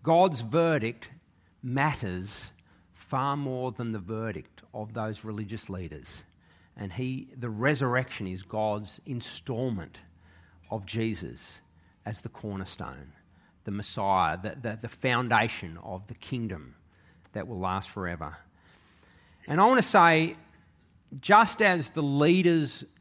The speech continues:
got it wrong in Jesus' day, so the leaders in our day so often get it tragically wrong.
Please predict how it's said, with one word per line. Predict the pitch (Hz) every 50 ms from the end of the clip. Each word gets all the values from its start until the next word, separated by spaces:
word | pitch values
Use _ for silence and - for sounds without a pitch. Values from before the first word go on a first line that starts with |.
| 147 113
got | 147 151 147 143
it | - -
wrong | 139 127 139 135 131 135 139 139
in | 139 135 127 123 113
Jesus' | 98 127 135 143 147 117 120 113 -
day, | - 117 104 95 90 90 85 82 127 151 - - _ _ _ _ _ _ _ _ _ _ - _ _ _ -
so | - - - - 185 185 190 202 190
the | 147 170 165
leaders | 151 143 151 170 170 185 175 175 165 151 139 - -
in | - 165 147 131
our | 131 139 143 151 156 143
day | - 127 107 95 90 90 85 87 101 120 131 127 - - _ _ _ _ _ _ _ _ _ _
so | - - - 165 175 170
often | 156 156 - - 147 139 135 135 127 - - _ _ _ _ _ _ _ _ _ - 113
get | 139 147 139
it | 143 139 - -
tragically | - - - 170 143 139 123 139 131 - - 131 131
wrong. | 117 107 110 123 147 156 101 71